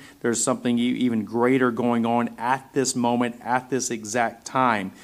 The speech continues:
Judas was already greedy. He already loved money more than he wanted to follow Christ. He was there for the money.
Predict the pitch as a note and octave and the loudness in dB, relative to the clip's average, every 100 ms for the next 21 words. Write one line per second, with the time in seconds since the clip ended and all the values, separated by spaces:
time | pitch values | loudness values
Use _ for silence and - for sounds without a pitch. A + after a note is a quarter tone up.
0 | - - - C3+ C#3 C3+ C3 B2 C3+ C#3 | -20 -20 -18 0 2 4 2 4 6 6
1 | C#3 B2+ B2+ D#3 D3+ C#3+ C#3 B2 B2+ B2+ | 4 2 2 2 2 0 -2 0 2 2
2 | B2+ C3 C#3 C#3+ C3 B2+ C#3 C#3 C#3 C3 | 2 2 4 4 4 2 2 2 2 0
3 | C3+ C3+ B2 B2 B2+ B2 B2+ A#2+ - C3+ | 2 2 2 0 0 0 0 -2 0 2
4 | C3 A#2+ - C#3 C3+ C3+ C3 A#2+ A2+ B2+ | 2 0 2 4 4 2 -2 -4 0 0
5 | B2 C#3+ C#3+ C3+ C3 C#3 C#3 C#3 | 0 2 2 2 2 2 2 0